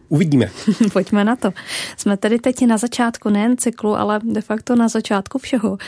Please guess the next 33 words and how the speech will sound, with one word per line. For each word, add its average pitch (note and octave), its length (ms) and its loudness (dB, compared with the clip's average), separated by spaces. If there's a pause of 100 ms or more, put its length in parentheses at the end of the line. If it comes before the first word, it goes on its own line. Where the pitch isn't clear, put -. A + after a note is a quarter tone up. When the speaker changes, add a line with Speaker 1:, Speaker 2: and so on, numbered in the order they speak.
(180)
Speaker 2:
Chceme G3+ 220 2
totiž G#3 300 0
mluvit A3 320 2
o A#3+ 60 -2
stvoření G#3+ 680 2 (160)
člověka. F#3 680 -4
Co G3 120 -2
všechno B3+ 300 -2
si C4+ 120 -2
představíme G3 580 -2
v - 140 -20
tomto E3+ 300 -2
konkrétním F3+ 640 2
díle? F#3 340 0 (120)
Speaker 1:
V - 120 -16
tomto C3 220 2
konkrétním E3+ 640 0
díle A2+ 480 -2 (260)
si - 140 -6
představíme D#3 920 2
jednak C#3+ 480 0
samozřejmě C3+ 560 0
příběh C#3 380 -2
o B2 60 -6
stvoření C#3+ 420 0
člověka C3 420 -2
z - 40 -10
knihy C#3+ 260 0
Genesis. A#2 560 0 (220)
Ještě C3 280 -2
předtím C#3 320 0
se - 120 -4
podíváme B2+ 680 0